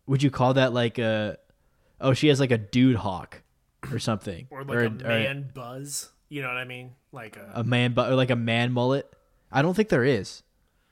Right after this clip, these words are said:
Speaker 2: Hmm.
Speaker 1: I think, I think if a woman were to get a mullet, first of all, hot.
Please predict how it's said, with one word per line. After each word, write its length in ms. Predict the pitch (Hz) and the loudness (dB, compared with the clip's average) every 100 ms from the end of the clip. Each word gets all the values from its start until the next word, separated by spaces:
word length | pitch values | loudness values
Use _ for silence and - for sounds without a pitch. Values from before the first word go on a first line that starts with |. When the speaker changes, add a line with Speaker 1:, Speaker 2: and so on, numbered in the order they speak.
| _ _ _ _ _ _ _ - | _ _ _ _ _ _ _ -20
Speaker 2:
Hmm. 300 | - 233 151 120 _ _ _ _ - | -12 -10 -10 -14 _ _ _ _ -4
Speaker 1:
I 120 | 131 | 0
think, 300 | 202 196 - | 2 0 0
I 100 | 151 | -2
think 300 | 139 202 202 | 2 0 0
if 160 | 156 135 | -4 2
a 120 | 135 | 2
woman 320 | 131 143 170 | 4 4 4
were 100 | 147 | 2
to 60 | 131 | 2
get 120 | 131 | 2
a 40 | 120 | 2
mullet, 440 | 123 120 107 - | 2 2 0 -4
first 260 | - 139 127 | -2 -2 -2
of 80 | 107 | -4
all, 120 | 104 | -4
hot. 500 | - 120 101 - | 0 2 2 -2